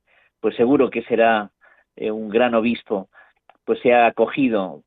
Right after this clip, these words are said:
por sus, eh, pues todos, por todo, por toda la diócesis, pues, y, y para hacer presente el reino de Dios,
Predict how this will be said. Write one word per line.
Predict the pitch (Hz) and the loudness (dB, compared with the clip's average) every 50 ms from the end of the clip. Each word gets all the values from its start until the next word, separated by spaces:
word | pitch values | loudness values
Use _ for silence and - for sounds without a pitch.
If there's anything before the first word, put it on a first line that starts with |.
| _ _ | _ _
por | - 113 104 98 98 - | -4 -4 -4 -4 -4 -8
sus, | - - 104 98 101 98 - - - - - _ _ - - - | -10 -8 -6 -6 -6 -6 -10 -16 -20 -20 -20 _ _ -20 -14 -8
eh, | 98 104 107 104 104 101 98 92 87 - - _ - | -4 -2 0 0 0 0 -2 -4 -6 -8 -12 _ -14
pues | 104 101 - | -14 -12 -6
todos, | - - 147 139 123 117 117 | -2 0 2 2 2 2 0
por | - 113 104 101 | 0 -4 -4 -2
todo, | - 135 135 120 107 98 92 | 0 0 2 2 0 0 0
por | - 110 104 | -4 -6 -4
toda | - 127 120 113 | -2 -2 0 2
la | 110 107 | 2 2
diócesis, | 98 101 107 113 117 - 117 107 - 120 120 117 - _ _ _ _ _ _ _ _ _ _ _ | 2 2 0 -2 -2 -4 -8 -14 -12 -12 -14 -14 -16 _ _ _ _ _ _ _ _ _ _ _
pues, | - 101 101 - - - _ _ _ - _ | -8 -8 -8 -8 -10 -20 _ _ _ -20 _
y, | - 110 110 107 104 107 - | -10 -8 -8 -8 -8 -10 -10
y | 101 107 107 | -12 -12 -10
para | 101 - 110 110 117 | -4 0 2 2 2
hacer | 117 147 147 147 | 2 0 -2 -2
presente | 139 123 - - 127 110 101 - 98 | -2 -4 -2 -2 -4 -4 -4 -6 -4
el | 98 104 | -4 -4
reino | 110 113 117 117 | -4 -4 -4 -2
de | 117 113 110 | 0 0 0
Dios, | 107 110 110 110 110 107 | 0 -2 -2 -2 -2 -4